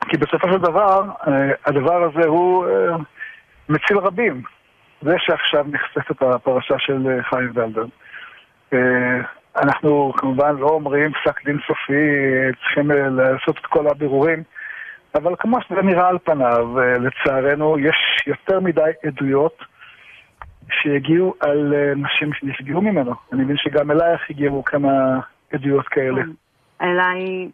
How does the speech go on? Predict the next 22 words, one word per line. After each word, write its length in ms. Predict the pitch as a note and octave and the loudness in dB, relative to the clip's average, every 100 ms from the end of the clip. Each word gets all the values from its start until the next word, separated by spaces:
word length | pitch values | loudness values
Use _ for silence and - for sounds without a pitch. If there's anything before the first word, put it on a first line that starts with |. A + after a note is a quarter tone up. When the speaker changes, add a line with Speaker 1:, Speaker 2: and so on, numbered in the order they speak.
| _ _ _ _ _ | _ _ _ _ _
Speaker 2:
זאת 80 | _ | _
אומרת, 220 | F3 E3+ E3+ | -4 -2 0
אני 140 | F3 | 0
מכירה 440 | F#3+ - F3 E3+ F3 | -2 -2 -2 0 -2
וליוויתי 840 | F3+ E3 D#3 D3+ D3+ D3 D#3+ - | -2 -2 -2 -2 -4 -6 -10 -4
איזושהי 360 | E3 D#3+ E3 E3 | -2 -4 -10 -8
נפגעת, 640 | D3+ - D#3 D#3 E3 - | -8 -6 -2 -2 -2 -4
אה, 160 | D#3 D3+ | -2 -2
לפני 280 | D3+ - D#3+ | -4 -2 -2
מספר 380 | D#3+ - E3+ D#3+ - | -4 -4 -4 -4 -8
שנים, 380 | D3+ E3 G#3 C4 - - - - _ _ - | -8 -6 -8 -10 -16 -12 -12 -12 _ _ 0
אה, 140 | F3 | 0
אבל 220 | D#3+ D#3+ | 2 2
מה 80 | E3 E3+ | 2 0
שבעיקר 580 | - F#3+ F3+ E3+ F#3+ F3+ F#3 | -2 0 0 0 0 0 0
זעזע 420 | F3 E3+ D#3 E3+ | 0 2 2 2
אותי 380 | E3+ A#2+ F3 E3 D3+ | 2 -2 -12 -14 -6
זה, 60 | D#3 D3+ D3 D3 D3 D3+ - - - - _ - - | -4 -2 -2 -4 -4 -8 -12 -20 -20 -20 _ -12 -4
אה, 200 | D#3 D#3 | 0 0
מישהי 320 | D#3+ E3 - | 0 -2 -6
שפנתה 540 | - F3 D#3+ D3+ E3 | -6 -4 -2 0 0
אליי 180 | E3 E3 | 2 -2